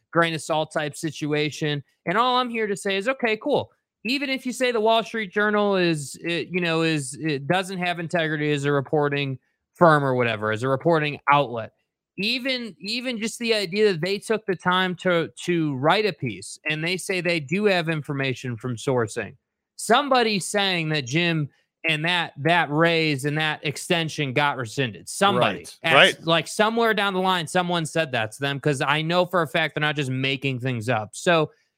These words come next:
Speaker 1: so that's why I say, like, I don't know if it's anyone that matters or what, what happened there. So to me,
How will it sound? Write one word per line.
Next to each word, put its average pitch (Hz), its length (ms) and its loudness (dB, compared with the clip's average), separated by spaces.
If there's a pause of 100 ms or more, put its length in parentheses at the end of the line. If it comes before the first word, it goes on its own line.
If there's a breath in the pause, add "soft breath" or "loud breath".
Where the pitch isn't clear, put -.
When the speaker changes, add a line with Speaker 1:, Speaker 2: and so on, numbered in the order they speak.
(140)
Speaker 1:
so 220 100 0
that's 247 200 0
why 247 120 2
I 214 60 4
say, 208 260 -2
like, 185 400 -2
I 175 160 4
don't 214 180 -4
know 208 140 2
if 196 120 0
it's 170 140 -2
anyone 151 320 -2
that 135 140 -2
matters 226 500 2
or 156 140 -2
what, 160 320 0
what 151 200 0
happened 147 380 -2
there. 113 100 -8
So 170 160 -6
to 165 140 -6
me, 247 360 -2